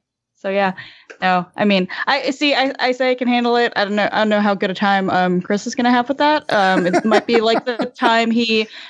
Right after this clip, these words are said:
Speaker 1: took me to the brewery and I got a flight and, um, I accidentally got a beer that was twelve percent, and that was just enough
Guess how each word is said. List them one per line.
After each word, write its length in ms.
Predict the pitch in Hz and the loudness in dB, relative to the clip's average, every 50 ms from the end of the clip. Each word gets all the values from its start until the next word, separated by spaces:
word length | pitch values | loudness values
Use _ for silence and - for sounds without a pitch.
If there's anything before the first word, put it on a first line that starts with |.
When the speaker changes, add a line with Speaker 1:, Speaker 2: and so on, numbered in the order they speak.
| - _ _ _ _ - | -20 _ _ _ _ -6
Speaker 1:
took 180 | - 294 294 285 | -6 -4 -2 0
me 140 | 330 339 | 0 0
to 80 | 320 349 | 0 0
the 100 | 285 285 | -2 -2
brewery 560 | - - 202 220 220 240 240 247 254 254 254 | -2 -2 0 2 2 4 4 4 4 4 2
and 160 | - - 214 | 2 2 2
I 60 | 214 214 | 2 2
got 160 | 233 226 220 | 2 0 -2
a 40 | 214 | -2
flight 640 | - - - 214 208 202 202 196 - - - - - - _ - | -6 -6 -2 0 2 2 2 0 -2 -8 -12 -14 -14 -14 _ -4
and, 840 | 233 226 214 202 202 202 202 196 196 185 190 196 190 185 - - - _ - - - - - - - - _ _ - - | -2 0 2 2 2 2 2 2 0 0 -2 -4 -4 -4 -6 -10 -12 _ -20 -20 -20 -20 -20 -20 -20 -20 _ _ -4 -2
um, 600 | 208 208 208 202 196 190 190 190 190 180 - - _ _ - | 0 2 2 2 2 0 -2 -4 -8 -10 -12 -12 _ _ -4
I 280 | - 208 208 202 196 - - | -2 0 2 2 0 0 -2
accidentally 920 | 202 180 - - - - - 190 202 - 202 196 185 190 196 196 202 180 | -6 -8 -8 -14 -14 -10 -8 -6 -4 -4 -2 -2 -2 0 0 0 0 -2
got 380 | - - 180 175 180 - - _ - | -2 -2 0 0 0 -2 -4 _ -4
a 800 | 185 185 185 180 180 185 185 185 185 185 185 185 185 185 185 185 - - - | -2 -2 0 0 0 0 0 0 0 0 2 2 2 2 0 -2 -2 -4 -4
beer 200 | 240 262 302 370 | -2 0 0 0
that 120 | 381 311 | 0 0
was 180 | - 208 208 - | 0 0 -2 -4
twelve 340 | - - 359 370 381 381 - | -4 0 0 2 2 0 0
percent, 640 | - 262 254 254 - 311 302 277 247 254 254 254 - | -2 -2 -2 0 -2 0 2 2 2 2 0 -2 -4
and 120 | 247 240 | -4 0
that 140 | 240 233 233 | 0 0 0
was 200 | 220 226 226 - | 0 -2 -4 -4
just 320 | - 415 392 370 - - 359 | -2 0 0 0 -2 -2 -2
enough 520 | 339 294 262 254 254 254 262 - - _ | 0 2 2 4 2 2 0 -2 -8 _